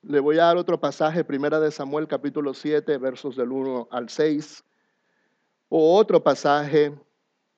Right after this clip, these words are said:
Joel, capítulo dos, versos del doce al diecisiete.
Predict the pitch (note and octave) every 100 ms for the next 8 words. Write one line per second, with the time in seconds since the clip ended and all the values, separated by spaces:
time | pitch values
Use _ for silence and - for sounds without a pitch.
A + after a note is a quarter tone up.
0 | _ _ _ _ _ _ _ _ _ -
1 | D3+ D3+ E3 D#3+ D3+ D#3 D#3 D#3 C#3+ C3+
2 | D3 E3 D#3+ C3 C#3+ C#3 D3 C#3+ - _
3 | _ C3+ A#2+ C#3 C#3+ D#3+ D3+ _ C#3+ C3
4 | C3 A#2 B2 - C3+ C3+ E3